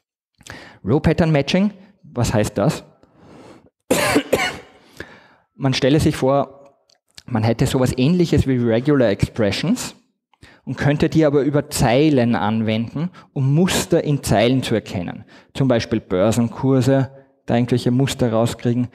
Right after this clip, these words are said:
Oder so ganz typische Sachen sind Zusammenfassen von zusammenhängenden Events. Stellt euch vor, ein Logfile oder Clickstream oder so und alles, was binnen fünfzehn Minuten Intervall passiert, zählt quasi zur selben Session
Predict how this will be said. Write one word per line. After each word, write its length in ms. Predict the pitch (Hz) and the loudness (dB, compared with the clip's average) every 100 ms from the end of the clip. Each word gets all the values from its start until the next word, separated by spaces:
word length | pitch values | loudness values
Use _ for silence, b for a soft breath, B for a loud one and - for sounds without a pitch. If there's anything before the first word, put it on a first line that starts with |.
| B B | B B
Oder 100 | - | -6
so 140 | 113 120 | -4 -2
ganz 260 | 98 135 | 0 -2
typische 340 | - 143 131 131 | -2 -2 0 0
Sachen 320 | 117 98 135 | 0 -2 -2
sind 220 | 131 127 | 0 -2
Zusammenfassen 800 | 139 - 92 143 151 117 120 143 | -2 -2 -2 0 0 -2 -2 -4
von 180 | 131 123 | -2 -2
zusammenhängenden 840 | 135 - 104 131 117 117 117 - 123 | -2 0 0 0 0 0 -2 -2 -4
Events. 560 | 127 107 98 101 - B B B | -2 -2 -4 -6 -12 B B B
Stellt 220 | 113 110 | -4 -2
euch 80 | 120 | 0
vor, 140 | 120 | 0
ein 80 | 110 | 0
Logfile 600 | 101 117 110 - 147 143 | 0 -2 -4 0 2 2
oder 120 | 110 | 0
Clickstream 640 | 104 - 143 - - 147 143 | -2 -4 -4 -4 -2 0 2
oder 160 | 139 | 0
so 300 | 127 135 135 B B B | 2 0 -2 B B B
und 120 | - | -4
alles, 220 | 82 123 | 0 2
was 140 | 123 - | 0 0
binnen 360 | 135 135 131 - | 0 0 0 -4
fünfzehn 420 | - 143 - 127 | -4 -4 0 0
Minuten 380 | 123 135 - 147 | 2 0 -4 -8
Intervall 400 | 143 139 117 123 | -2 0 0 0
passiert, 540 | 131 - 131 131 - | -2 0 -2 -2 -2
zählt 200 | 127 120 | -2 -2
quasi 240 | - 117 | -2 -4
zur 140 | 120 120 | -2 -4
selben 320 | - 104 101 | -2 -2 -2
Session 420 | 110 135 - 190 | 0 -2 0 -2